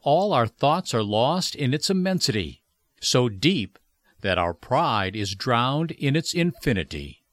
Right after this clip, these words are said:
Other subjects we can compass and grapple with. In them we feel a kind of self-contentment,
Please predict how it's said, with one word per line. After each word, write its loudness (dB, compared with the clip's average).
Other 2
subjects -4
we 0
can 0
compass 0
and 0
grapple 2
with. -6
In 2
them 0
we 0
feel -2
a 0
kind -2
of 0
self-contentment, -2